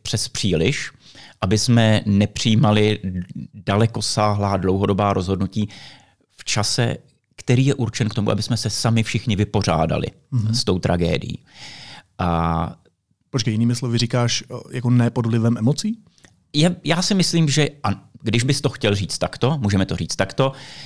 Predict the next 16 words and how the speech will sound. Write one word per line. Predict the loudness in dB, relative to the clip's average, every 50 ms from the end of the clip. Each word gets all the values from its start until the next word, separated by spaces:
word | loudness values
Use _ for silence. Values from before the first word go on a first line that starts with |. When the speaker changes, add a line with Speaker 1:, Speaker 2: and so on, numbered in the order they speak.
| -4 -2
Speaker 1:
já | 0 2
bych | 2 2 0 0 -4 -6
volil | -4 -2 0 2 4 4 2 2
za | 2 0
sebe | 0 0 2 2 2 2
jiná | 4 2 2
slova, | 2 2 2 2 2 2 0 -2 -4
je | -6 -6 -6
čas | -4 -4 -4 -4 -2 -2
na | -2
smutek, | -2 -2 -2 -2 -2 0 0 -2 -2 -4 -8 -18 -20 _ _ _ -20 -20 -20 -20 -20 -16 -4 -2
je | 0 0
čas | 0 0 0 0 0 -2 0 0
na, | 2 4 4 4 4 2 0 0 -2 -2
eh, | 0 0 0 0 0 0
nějaké | 2 2 2 2 2 2 2 2 0